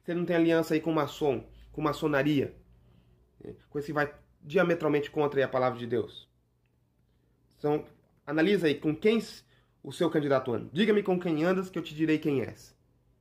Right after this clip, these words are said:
Conclusão. Vamos concluir aqui.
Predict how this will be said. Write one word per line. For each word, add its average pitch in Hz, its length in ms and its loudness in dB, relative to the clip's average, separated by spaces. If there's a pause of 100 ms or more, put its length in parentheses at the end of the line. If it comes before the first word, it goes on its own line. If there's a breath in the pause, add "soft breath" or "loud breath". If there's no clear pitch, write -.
(380)
Conclusão. 156 600 0 (1400)
Vamos 139 180 -10
concluir 139 320 -4
aqui. - 200 -12